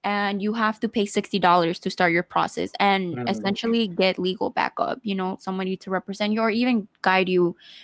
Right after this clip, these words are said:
Speaker 1: through the process. Again, I'm not, like, a legal consultant. I'm not an expert, but this is what I do know. And I learned this through people who are currently working to bring more restorative justice in this regard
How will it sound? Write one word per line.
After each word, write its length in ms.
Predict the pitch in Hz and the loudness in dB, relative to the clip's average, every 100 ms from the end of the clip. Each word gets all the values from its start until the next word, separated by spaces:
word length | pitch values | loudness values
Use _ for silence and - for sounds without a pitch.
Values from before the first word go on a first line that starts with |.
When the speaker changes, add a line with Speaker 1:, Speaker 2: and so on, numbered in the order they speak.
| - _ | -20 _
Speaker 1:
through 260 | - 208 196 | -2 0 2
the 100 | 190 | 0
process. 380 | 202 185 185 | -2 -4 -4
Again, 240 | 233 233 226 | 0 2 4
I'm 100 | 233 | 4
not, 180 | 247 254 | 2 2
like, 160 | 247 | 2
a 60 | 220 | 2
legal 240 | 208 202 202 | 2 2 -2
consultant. 580 | 226 - 190 - 196 | -4 -6 -6 -2 0
I'm 160 | 185 185 | 2 4
not 300 | 185 185 202 _ _ _ _ _ _ _ - | 4 4 0 _ _ _ _ _ _ _ 0
an 140 | 214 | 2
expert, 440 | 233 - 269 269 254 | 2 2 0 2 2
but 180 | 208 | 2
this 240 | 214 208 - | 0 -2 -2
is 180 | 220 214 | -4 -2
what 200 | 202 202 | -2 0
I 120 | 180 | -2
do 280 | 190 196 202 | -2 -2 0
know. 420 | 190 175 196 254 | 0 0 0 0
And 180 | 208 202 | 0 0
I 140 | 202 196 | 0 0
learned 280 | 190 190 202 | -2 -2 -2
this 180 | 220 - | -4 -4
through 140 | 208 | -8
people 440 | - 196 202 208 - | -8 -6 -6 -6 -2
who 160 | 202 | 0
are 180 | 190 202 | 4 2
currently 480 | 220 233 226 208 202 | 2 -2 0 0 0
working 640 | 196 185 202 220 220 220 - - - _ | 0 -2 -2 0 0 0 -4 -20 -20 _
to 340 | - 220 196 190 - _ | 2 4 6 4 -2 _
bring 280 | 190 226 226 | 0 4 4
more 180 | 208 208 | 4 4
restorative 480 | 208 - 202 190 190 | 0 0 0 0 -2
justice 640 | 175 185 - 226 240 - - | -4 -4 -4 -4 -4 -8 0
in 240 | 208 196 | 0 2
this 240 | 190 185 | 0 0
regard 500 | 196 185 175 190 262 | -2 0 2 2 -2